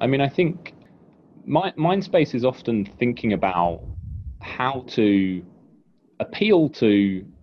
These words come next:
things that aren't, don't necessarily fit into our normal idea of rationality.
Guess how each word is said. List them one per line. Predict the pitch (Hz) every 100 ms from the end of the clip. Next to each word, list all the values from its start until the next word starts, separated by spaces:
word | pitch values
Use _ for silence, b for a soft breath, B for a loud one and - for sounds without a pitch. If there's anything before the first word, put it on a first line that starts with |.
| - -
things | 113 107 -
that | 104 -
aren't, | 107 113 107 - - - -
don't | 135 139 127
necessarily | 131 120 - 123 113 104
fit | - 117 98
into | 95 95
our | 92
normal | 95 101 101 95 90 87
idea | 95 87 95 90 90
of | 85 90
rationality. | 82 - 85 82 80 - 85 85